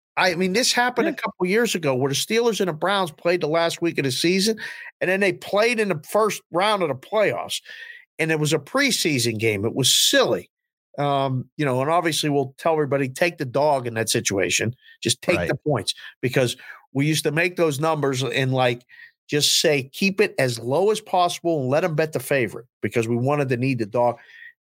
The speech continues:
Speaker 1: I mean, that's the way I book the games anyway all the time, was ch-, try to need the dog in most situations. But I don't know, like, uh, if, if New England is playing, I guess if they can't change their spot, if they know they're in the five spot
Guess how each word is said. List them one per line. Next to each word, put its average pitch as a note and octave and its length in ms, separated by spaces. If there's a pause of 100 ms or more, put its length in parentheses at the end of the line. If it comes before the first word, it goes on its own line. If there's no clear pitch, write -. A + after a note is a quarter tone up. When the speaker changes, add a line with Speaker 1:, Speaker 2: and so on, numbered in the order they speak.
Speaker 1:
I A#2+ 60
mean, A#2 120
that's A#2+ 420
the G#2+ 60
way A#2 160
I A2 100
book A2 260
the G2+ 80
games G#2 260
anyway F#2+ 280
all G2 180
the G2 60
time, F#2+ 240
was G2 120
ch-, - 260
try A#2+ 180
to G#2+ 80
need G#2+ 220
the G#2 80
dog A2 360
in G#2+ 120
most A2 200
situations. B2 600 (480)
But A#2 220 (880)
I F#3 120
don't G#3 240
know, F#3+ 260
like, C#3 380 (640)
uh, - 120 (220)
if, C3 460
if C3 200
New D3 140
England A3+ 300
is D3+ 100
playing, D#3+ 800 (720)
I D#3 80
guess C4+ 260
if C4 160
they F#3 120
can't G#3+ 500
change E3+ 500
their C3+ 140
spot, - 540
if A2+ 120
they A#2+ 140
know C#3+ 320
they're C3+ 280
in B2 100
the A#2 120
five B2 520
spot G2+ 460